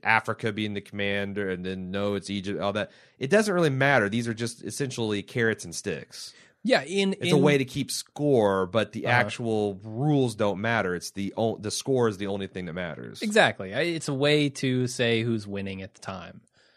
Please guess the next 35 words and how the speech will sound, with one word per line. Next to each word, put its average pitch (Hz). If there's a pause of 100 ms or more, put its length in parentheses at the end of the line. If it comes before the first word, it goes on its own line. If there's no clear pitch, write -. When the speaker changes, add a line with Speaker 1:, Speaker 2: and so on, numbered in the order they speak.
(160)
Speaker 1:
So -
Speaker 2:
And, 185
Speaker 1:
that's 208
why 202
Speaker 2:
and 165
Speaker 1:
I'm 151
Speaker 2:
that's 160
Speaker 1:
like, 156
Speaker 2:
what 147
the 135
show's 120
about, 95
right? 95 (100)
Power 98
grab. 87
Speaker 1:
sometimes 190
I 151
think 147
that 123
if 113
they're 120
written 117
into 120
a 98
corner 139
or 113
whatever, 98
they're 98
just 98
like, 98
"You 120
know 135
what? 123
Let's 120
just, -